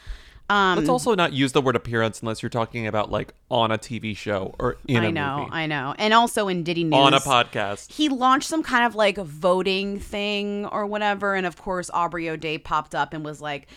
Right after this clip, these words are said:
Speaker 1: "Diddy has mismanaged artists and stolen their money his whole career, including Danity Kane. Now he is showing up with eighteen days left before the election to get Trump out of office. When I was on Apprentice, Trump used to tell me daily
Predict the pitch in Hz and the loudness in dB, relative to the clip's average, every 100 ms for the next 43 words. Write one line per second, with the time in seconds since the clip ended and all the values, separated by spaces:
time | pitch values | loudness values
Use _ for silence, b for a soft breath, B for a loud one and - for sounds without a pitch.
0 | B B B 170 226 220 208 175 202 - | B B B -6 -4 0 0 0 -4 -4
1 | 190 185 165 175 170 165 180 180 170 165 | -4 -4 -4 -4 -4 -6 -8 -4 -4 -4
2 | 165 160 165 165 175 160 - 170 165 160 | -4 -4 -4 -4 -6 -8 -8 -8 -6 -4
3 | 269 285 214 175 160 147 - 165 160 165 | -2 0 0 -2 -2 -6 -6 -6 -4 0
4 | 170 196 233 208 190 180 170 160 - 165 | 4 4 4 0 -4 -6 -8 -10 -10 -10
5 | 175 160 160 156 160 151 - 156 151 143 | -6 -6 -6 -6 -6 -6 -10 -10 -8 -8
6 | 143 156 143 - - 131 123 127 - 220 | -10 -12 -12 -12 -10 -8 -8 -2 2 2
7 | 220 208 - b - 185 - 240 359 392 | 2 -6 -8 b -8 -2 4 4 4 0
8 | - 170 147 - 147 143 147 - 185 190 | 0 -2 -4 -6 -8 -8 -10 -8 -8 -8
9 | 185 196 190 170 127 196 254 190 160 | -10 -8 -8 -10 -4 -2 0 -2 -4